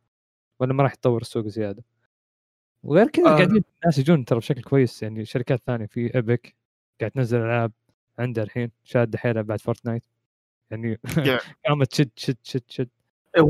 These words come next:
Speaker 2: وشوف،
Speaker 1: آه.
Speaker 2: إحنا، إحنا ما راح
Speaker 1: يا.
Speaker 2: نختلف، كل الشركات هذه قاعدة تحاول قد ما تقدر إنها تبرز نفسها في السوق الكثيف هذا، والمتح-،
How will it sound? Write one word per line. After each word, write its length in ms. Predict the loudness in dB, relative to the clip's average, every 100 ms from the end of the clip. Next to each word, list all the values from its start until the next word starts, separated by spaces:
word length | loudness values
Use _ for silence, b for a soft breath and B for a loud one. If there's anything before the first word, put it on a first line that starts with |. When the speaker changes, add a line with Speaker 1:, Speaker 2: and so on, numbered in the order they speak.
| 2
Speaker 2:
وشوف، 280 | 2 4 4
Speaker 1:
آه. 120 | 2
Speaker 2:
إحنا، 240 | 2 2
إحنا 160 | 2 0
ما 60 | 2
راح 80 | 0 0
Speaker 1:
يا. 80 | -2
Speaker 2:
نختلف، 360 | 0 0 0
كل 200 | 0 0
الشركات 540 | 0 -4 -4 -2 0 0
هذه 240 | 2 0
قاعدة 240 | -2 -4
تحاول 480 | -6 0 2 4 2
قد 160 | -2 -4
ما 100 | -6
تقدر 380 | -6 -8 -6 -6
إنها 300 | -8 -8 -6
تبرز 440 | -4 -4 -6 -4
نفسها 300 | -6 -2 -4
في 100 | -4
السوق 360 | -6 0 0 2
الكثيف 640 | 0 -2 -8 0 0 2
هذا، 220 | 0 0 -2
والمتح-، 480 | -4 -6 -6 -4